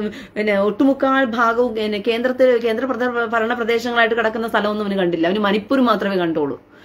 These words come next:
ഇപ്പൊ പറയാൻ വേറൊന്നും ഇല്ല, ബി ജെ പിയുടെ കുറ്റം പറയാൻ വേറൊന്നും ഇല്ലാത്തത് കൊണ്ട് ഇപ്പൊ മണിപ്പൂരും പൊക്കി പിടിച്ചോണ്ട് വന്നിരിക്കുക. മണിപ്പൂർ പറയണമെങ്കിൽ കോൺഗ്രസ് ഭരിച്ച കാലം തൊട്ടേ നീ പറയണം. മണിപ്പൂര്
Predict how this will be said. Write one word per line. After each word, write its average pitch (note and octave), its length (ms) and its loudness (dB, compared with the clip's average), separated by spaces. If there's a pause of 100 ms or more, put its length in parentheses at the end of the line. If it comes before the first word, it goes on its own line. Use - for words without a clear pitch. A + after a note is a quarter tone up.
(120)
ഇപ്പൊ B3+ 160 0
പറയാൻ B3+ 260 2
വേറൊന്നും C#4 380 2
ഇല്ല, B3+ 140 0
ബി A3 160 -2
ജെ A#3+ 120 -2
പിയുടെ C4 200 0
കുറ്റം B3+ 320 -2
പറയാൻ B3+ 200 -2
വേറൊന്നും B3 340 0
ഇല്ലാത്തത് A#3 280 0
കൊണ്ട് A#3 200 0
ഇപ്പൊ A#3 120 -2
മണിപ്പൂരും A3+ 460 2
പൊക്കി B3 140 0
പിടിച്ചോണ്ട് A3+ 300 -2
വന്നിരിക്കുക. F#3+ 360 -2 (260)
മണിപ്പൂർ G3+ 420 4
പറയണമെങ്കിൽ B3+ 460 0
കോൺഗ്രസ് B3 380 0
ഭരിച്ച B3+ 220 0
കാലം A#3+ 280 2
തൊട്ടേ A#3 220 0
നീ A3 120 -2
പറയണം. F#3 360 0
മണിപ്പൂര് E3+ 400 0